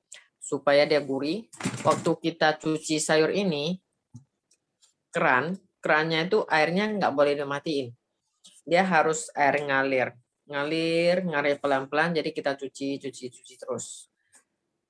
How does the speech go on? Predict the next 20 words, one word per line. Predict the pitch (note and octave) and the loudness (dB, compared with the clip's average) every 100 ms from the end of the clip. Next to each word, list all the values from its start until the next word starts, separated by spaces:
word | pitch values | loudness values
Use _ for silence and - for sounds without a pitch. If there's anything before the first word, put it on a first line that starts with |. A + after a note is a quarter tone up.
| _ C#3+ | _ -2
Nanti | C#3+ E3+ F#3 A3+ - _ _ _ | -2 0 2 0 -6 _ _ _
kalau | - D#3 D3+ - | 2 6 4 2
kita | D#3 D#3 - | -2 -2 2
airnya | C#3+ C#3+ D3 C#3+ | 0 0 -2 -2
kita | D3+ - C#3 C3+ - _ B2 - | -4 -2 -2 -2 -10 _ -10 -6
matiin, | C#3 F#3 G3+ D3+ D#3 F3 | -2 2 4 4 4 2
kita | D3 C#3+ C#3 | -2 0 0
rendam, | C3+ C3 C3 D#3+ G#3+ F#3 | 2 4 4 4 -2 -8
kita | C3+ - | -6 -6
pergi, | - B2 D3 - | -6 -6 -6 -6
nanti | C#3+ C#3 F3 - _ _ _ - | -8 -6 -6 -8 _ _ _ -6
soalnya | - D3 E3 F#3 - - | 0 2 2 -2 -2 0
kayaknya | C#3 B2+ E3 F3+ | 2 2 0 0
nggak | - C3+ | 0 -2
enak. | C3+ - _ _ _ _ _ _ _ _ _ _ _ _ _ _ _ _ _ _ _ C#3+ | -4 -8 _ _ _ _ _ _ _ _ _ _ _ _ _ _ _ _ _ _ _ -4
Ya, | C#3+ | -2
jadi | D#3+ C3+ C#3+ E3+ | 0 0 2 2
dengan | D3+ C#3+ C3+ - | 2 2 0 2
air | B2+ B2+ | 2 2
hidup. | B2+ B2+ D3 | 0 -2 -2